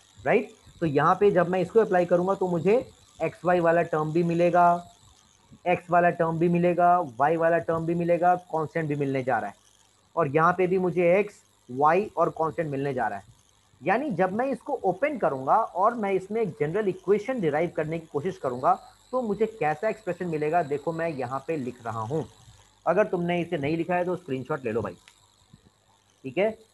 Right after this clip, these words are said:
Now I am going to write the general equation for any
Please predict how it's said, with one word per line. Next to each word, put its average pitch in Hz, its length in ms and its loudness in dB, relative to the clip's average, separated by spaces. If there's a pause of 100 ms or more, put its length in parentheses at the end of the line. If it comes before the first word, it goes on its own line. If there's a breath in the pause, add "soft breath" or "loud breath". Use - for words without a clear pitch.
(720)
Now 147 160 2 (120)
I 220 100 6
am 214 140 4
going 175 240 2
to 180 120 2
write 165 320 2
the 185 100 2 (120)
general 156 320 0
equation 175 500 -2
for 175 100 4 (200)
any 180 340 -4